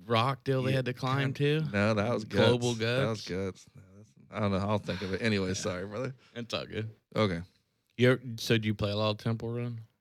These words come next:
Speaker 2: Not really, man. I mean, I know what you're talking about for sure, and there's
Speaker 1: Yeah.
Speaker 2: tons of games that's like that, but mm-mm. Nope. Temple Run ruined your life, huh?
Speaker 1: Loved it, dude.
Speaker 2: <laughs>
Speaker 1: I
Speaker 2: Does
Speaker 1: got
Speaker 2: it have, like, things that you can buy, or no, it's just a game you play?
Speaker 1: I think that,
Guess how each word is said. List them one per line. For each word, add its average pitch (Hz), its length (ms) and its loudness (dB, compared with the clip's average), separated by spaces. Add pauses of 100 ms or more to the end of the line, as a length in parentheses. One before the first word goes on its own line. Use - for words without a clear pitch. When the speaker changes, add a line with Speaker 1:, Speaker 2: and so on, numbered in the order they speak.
Speaker 2:
Not 135 340 2
really, 104 520 4
man. 120 460 0 (220)
I 104 120 -2
mean, 101 180 0
I 110 100 0
know 139 100 4
what 123 80 0
you're 95 80 4
talking 120 360 0
about 85 360 -2
for 80 100 -6
sure, 117 240 0
and 104 100 0
there's 95 200 -2
Speaker 1:
Yeah. - 100 -10
Speaker 2:
tons 113 320 4
of 92 100 -2
games 101 340 0
that's - 260 -6
like 98 380 0
that, 87 360 0
but 92 320 -4 (600)
mm-mm. - 280 -20 (480)
Nope. 95 240 -6 (180)
Temple 131 260 2
Run 101 180 2
ruined 107 200 2
your 107 120 -2
life, 110 260 -4
huh? 101 220 -4
Speaker 1:
Loved 107 400 0
it, 95 180 -8
dude. 101 340 -6 (220)
Speaker 2:
<laughs> - 220 -20
Speaker 1:
I 240 340 -2 (400)
Speaker 2:
Does 131 80 6
Speaker 1:
got 123 120 6
Speaker 2:
it 117 60 4
have, 123 140 4
like, 107 220 2 (340)
things 110 200 2
that 104 60 -4
you 107 60 -4
can 98 140 -2
buy, 98 300 4
or 104 100 2
no, 92 240 0
it's 87 80 -4
just - 160 -8
a - 20 -8
game 90 240 -4
you 82 60 -8
play? 98 280 -4 (560)
Speaker 1:
I 208 120 2
think 330 240 -4
that, 240 220 2